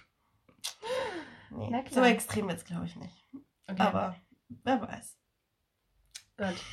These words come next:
Speaker 2: Also,
Speaker 1: Next
Speaker 2: Fazit
Speaker 1: topic.
Speaker 2: war
Speaker 1: Ich bin
Speaker 2: weird.
Speaker 1: ein bisschen gestört, aber
Speaker 2: Ein bisschen.
Speaker 1: das wissen wir, glaub ich, schon eine Weile. <laughs>
Speaker 2: Also, ja.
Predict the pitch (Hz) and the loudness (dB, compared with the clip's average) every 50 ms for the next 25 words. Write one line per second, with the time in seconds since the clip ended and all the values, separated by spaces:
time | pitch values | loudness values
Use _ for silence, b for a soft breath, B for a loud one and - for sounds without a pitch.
0 | b b b b b b b b b b b b b b b b b - - 196 | b b b b b b b b b b b b b b b b b -2 2 2
1 | 196 190 190 185 185 180 185 - - _ _ _ _ _ _ _ 247 226 220 220 | 2 4 2 2 0 0 0 -4 -10 _ _ _ _ _ _ _ -8 -6 -6 -6
2 | - - 220 202 208 240 240 - 240 226 220 220 220 220 - - - 214 208 208 | -4 -2 0 2 4 4 2 2 0 -2 0 -2 -2 -4 -8 -12 -8 -4 -2 -2
3 | 202 202 208 214 214 214 214 - _ _ _ _ _ _ _ - - - - - | 0 0 0 0 -2 -2 -4 -8 _ _ _ _ _ _ _ -20 -20 -20 -20 -20
4 | - - 202 - - - 208 202 202 202 202 - - - _ - 220 208 196 190 | -18 -16 -16 -14 -12 -10 -8 -6 -6 -6 -6 -8 -12 -16 _ -2 -2 0 0 2
5 | 214 220 220 - 208 208 202 - - 220 226 233 233 - - 220 214 214 214 220 | 0 0 -2 -4 -6 -6 -6 -6 -2 -2 -2 -2 -2 -6 -8 -4 -2 0 0 0
6 | 214 214 233 220 233 240 240 214 202 185 - - 190 196 - - - 101 98 98 | 0 2 4 6 6 6 6 6 2 0 0 -2 -4 -6 -6 -8 -8 -8 -6 -4
7 | 190 - - - - 196 202 196 190 - - - - - - - 339 320 311 320 | -4 -4 -4 -6 -8 -10 -6 -2 0 4 10 10 10 10 10 6 6 8 8 8
8 | 359 277 208 202 - 196 196 196 208 208 190 b b b b b b b b _ | 8 8 8 8 8 8 6 4 4 2 0 b b b b b b b b _
9 | _ _ _ _ _ _ - 202 190 190 196 196 208 220 | _ _ _ _ _ _ 0 4 6 8 8 6 6 2